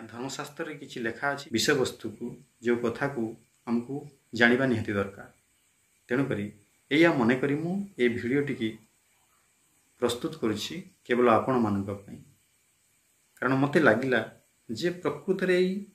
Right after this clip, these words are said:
କଥାଟିକୁ ଭିଡ଼ିଓ ମାଧ୍ୟମରେ ଆପଣମାନଙ୍କୁ ଜଣେଇବା ଦରକାର। ତେଣୁକରି ଆଜିର ବିଷୟ ହେଉଛି ଧର୍ମଶାସ୍ତ୍ର ଉପରେ। ଏବଂ ଧର୍ମଶାସ୍ତ୍ରରେ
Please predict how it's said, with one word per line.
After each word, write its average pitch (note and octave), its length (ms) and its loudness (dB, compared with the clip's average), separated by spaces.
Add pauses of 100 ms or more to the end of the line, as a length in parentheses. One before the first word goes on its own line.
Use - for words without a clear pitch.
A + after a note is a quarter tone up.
(880)
କଥାଟିକୁ C#3 520 -4 (300)
ଭିଡ଼ିଓ A2+ 260 4
ମାଧ୍ୟମରେ A2 540 0
ଆପଣମାନଙ୍କୁ B2+ 520 -2
ଜଣେଇବା G#2 380 0 (1800)
ଦରକାର। G2 400 -6 (920)
ତେଣୁକରି A#2 380 -4 (2500)
ଆଜିର D#3+ 280 2
ବିଷୟ A#2+ 340 -2
ହେଉଛି B2+ 460 -4 (1040)
ଧର୍ମଶାସ୍ତ୍ର C3+ 680 -4
ଉପରେ। G2+ 340 0 (960)
ଏବଂ E3 180 0 (760)
ଧର୍ମଶାସ୍ତ୍ରରେ C3 840 0